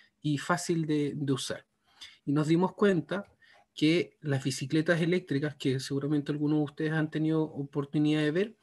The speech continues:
tienen unas baterías de litio, que son esta, estas baterías que están aquí,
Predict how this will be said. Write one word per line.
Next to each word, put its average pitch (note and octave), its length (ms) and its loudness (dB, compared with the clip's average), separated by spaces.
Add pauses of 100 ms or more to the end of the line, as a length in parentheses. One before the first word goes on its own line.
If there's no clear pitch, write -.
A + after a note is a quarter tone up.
(440)
tienen D#3+ 240 6
unas D3+ 240 6
baterías C#3+ 440 2
de C3+ 100 0
litio, - 300 -4 (220)
que C3 120 -2
son C#3 180 2
esta, C3+ 400 -2
estas C3+ 320 -6
baterías C3+ 340 -2
que C#3 120 -8
están C3+ 180 -4
aquí, F#3 320 -4